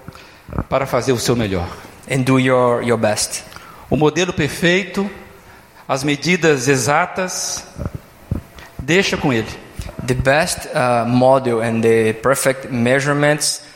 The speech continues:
Speaker 2: you can leave that to God, you know?
Speaker 1: Ele sabe como fazer. Jesus é o modelo perfeito.
Speaker 2: Jesus is the model. He knows how to do it, you know?
Speaker 1: Eu vejo pessoas fazendo críticas à igreja, porque a igreja não é perfeita.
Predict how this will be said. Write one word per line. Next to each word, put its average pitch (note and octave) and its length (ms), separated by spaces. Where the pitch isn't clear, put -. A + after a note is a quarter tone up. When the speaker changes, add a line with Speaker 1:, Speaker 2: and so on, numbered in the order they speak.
Speaker 2:
you B2 120
can D#3 200
leave C#3+ 220
that B2 260
to - 20
God, G#2 260
you - 120
know? A2 180
Speaker 1:
Ele D#3 160
sabe E3+ 380
como D#3 180
fazer. A#2 500
Jesus C#3 520
é C#3+ 40
o C3 60
modelo A#2+ 320
perfeito. F2 440
Speaker 2:
Jesus D#3 360
is C#3 140
the C3 100
model. A#2 320
He C3 120
knows C#3 360
how A#2+ 160
to B2 140
do A2+ 160
it, G#2 280
you - 60
know? A2+ 220
Speaker 1:
Eu D#3+ 120
vejo G3+ 200
pessoas A3 680
fazendo A3 300
críticas B3 840
à G3+ 40
igreja, C#3 600
porque - 280
a G3+ 40
igreja A3 440
não A3 160
é G3+ 60
perfeita. D#3 580